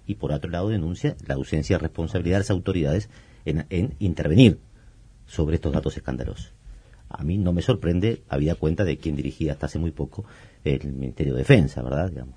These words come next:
un hombre que estaba asimilado ideológicamente incluso a la lógica militar. Pero, independientemente de eso, que es una opinión, lo que digo es que hay una ausencia de responsabilidad, en este caso en el gobierno, en accionar una vez que tenía en su conocimiento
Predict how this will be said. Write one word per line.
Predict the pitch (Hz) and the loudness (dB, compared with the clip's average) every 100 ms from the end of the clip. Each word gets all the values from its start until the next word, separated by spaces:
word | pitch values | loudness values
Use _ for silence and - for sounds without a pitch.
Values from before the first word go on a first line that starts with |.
| - | -14
un | |
hombre | 71 80 | -10 -10
que | |
estaba | - 67 82 | -8 -4 -4
asimilado | - 69 67 80 95 65 69 | -4 -6 0 4 4 2 -2
ideológicamente | 71 67 76 80 78 78 101 | -2 0 0 2 2 2 0
incluso | 92 76 101 | -2 -2 0
a | |
la | 76 | 0
lógica | 71 - - | -2 -6 -8
militar. | - 71 - - - - - - | -8 -8 -8 -12 -18 -20 -16 -2
Pero, | 107 156 - - | 0 0 -4 -16
independientemente | - 73 71 76 101 101 107 | -8 -6 0 4 4 6 4
de | 117 | 4
eso, | 82 | 2
que | 58 | -2
es | - | -2
una | 76 | 0
opinión, | 98 110 107 135 - - - - - | 4 6 6 4 -2 -14 -20 -16 -4
lo | 80 | 0
que | 85 | 4
digo | 95 110 | 6 6
es | 101 | 6
que | - 127 | 4 2
hay | 98 | 4
una | 95 | 2
ausencia | 78 - 123 90 76 | 0 2 2 2 0
de | 67 | -4
responsabilidad, | - 73 71 76 82 85 | -4 -6 -4 -2 0 0
en | |
este | 69 76 | -2 -4
caso | 76 - | -4 -4
en | 98 | -2
el | 127 | -2
gobierno, | 135 80 98 135 - - - - | -2 -2 -2 -4 -10 -20 -20 -6
en | 90 113 - | -4 -4 -6
accionar | - 80 - 76 78 104 - - - - | -8 -6 -2 0 -2 -4 -14 -20 -12 -4
una | 80 | -2
vez | 80 | -2
que | - 90 101 - - - - | -2 -4 -4 -4 -12 -18 -6
tenía | 76 80 | -2 0
en | 76 | -2
su | - | -2
conocimiento | 85 82 71 76 78 98 | -2 -2 0 0 0 -4